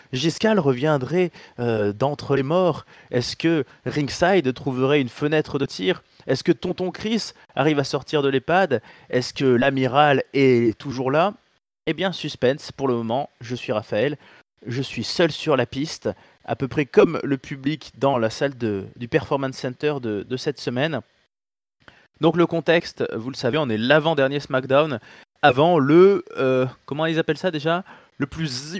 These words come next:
unique Money in the Bank match de l'histoire, euh, puisqu'il faudra partir du, du, du plancher pour aller, euh, jusqu'au toit de, du Performance Center. Pour nous ouvrir le show, Daniel Bryan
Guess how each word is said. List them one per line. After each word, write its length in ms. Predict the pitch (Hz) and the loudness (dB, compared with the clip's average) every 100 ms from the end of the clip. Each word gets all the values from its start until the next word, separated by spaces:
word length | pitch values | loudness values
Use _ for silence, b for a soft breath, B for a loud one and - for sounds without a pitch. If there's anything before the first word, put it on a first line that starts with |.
| - | -4
unique 460 | 202 190 208 - | -4 -2 -4 -4
Money 300 | 170 170 180 | -2 0 0
in 60 | 180 | 0
the 100 | 139 | -2
Bank 460 | 127 - 185 - - | 2 2 2 -6 -2
match 380 | 160 165 - 123 | -2 -2 -6 -2
de 140 | 147 | -2
l'histoire, 580 | 160 - - 120 147 104 b b b _ 113 | -2 -6 0 2 2 -2 b b b _ -8
euh, 80 | |
puisqu'il 320 | 110 120 - 123 | -8 -8 -10 -8
faudra 260 | 117 143 | 2 2
partir 420 | 143 135 - 156 | 2 -4 -4 -2
du, 380 | 139 117 110 113 | -2 -4 -6 -6
du, 160 | 120 127 _ - - | -8 -14 _ -20 -18
du 160 | 131 | -16
plancher 460 | 131 135 131 - 156 | -6 -4 -4 -4 -4
pour 240 | - 127 | -2 2
aller, 180 | 120 135 | 4 4
euh, 100 | 113 | 2
jusqu'au 320 | 117 147 - | -2 -6 -6
toit 300 | 131 143 151 | -4 0 2
de, 120 | 107 95 B B - | 0 -4 B B -10
du 80 | |
Performance 480 | - 135 131 120 117 | -2 -2 0 -2 -4
Center. 440 | - 117 135 143 180 - _ _ _ _ b b _ _ | -6 -4 0 0 -2 -6 _ _ _ _ b b _ _
Pour 200 | 180 190 | 0 2
nous 200 | 185 175 | 4 2
ouvrir 280 | 175 170 170 | 0 2 2
le 100 | 143 | 0
show, 340 | - 165 202 | 0 2 2
Daniel 440 | 120 165 190 196 165 | 4 4 6 2 2
Bryan 420 | 139 143 160 | 2 4 4